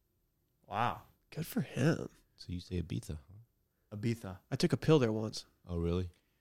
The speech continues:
Speaker 3: you get fucked
Speaker 1: You
Speaker 3: up?
Speaker 1: bastard. You made the joke I made on the last pod, and no one's gonna hear it.
Speaker 2: Oh, you did?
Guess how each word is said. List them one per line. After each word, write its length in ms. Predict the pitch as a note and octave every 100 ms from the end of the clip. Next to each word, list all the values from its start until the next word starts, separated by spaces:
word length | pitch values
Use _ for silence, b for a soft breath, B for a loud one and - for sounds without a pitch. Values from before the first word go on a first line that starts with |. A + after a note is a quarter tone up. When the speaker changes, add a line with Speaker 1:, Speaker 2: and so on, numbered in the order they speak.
| _
Speaker 3:
you 60 | -
get 80 | F#2
fucked 260 | - G2 -
Speaker 1:
You 60 | A#2
Speaker 3:
up? 160 | B2+
Speaker 1:
bastard. 440 | A#2 A#2+ B2 C#3+ C3
You 60 |
made 220 | C#3 D3+
the 80 | C3
joke 280 | B2 C#3+ C3+
I 140 | D3 E3
made 180 | D3+
on 80 | C#3+
the 60 | C#3
last 340 | D#3+ D#3 D3+
pod, 300 | E3+ F3 C#3
and 100 | C#3
no 80 | D3
one's 160 | D#3 C#3+
gonna 140 | C#3
hear 240 | C#3+ G3+
it. 160 | A#2 - _ _ _ _ - F#3
Speaker 2:
Oh, 80 |
you 140 | F3 D#3+
did? 340 | D#3 G#3+ C4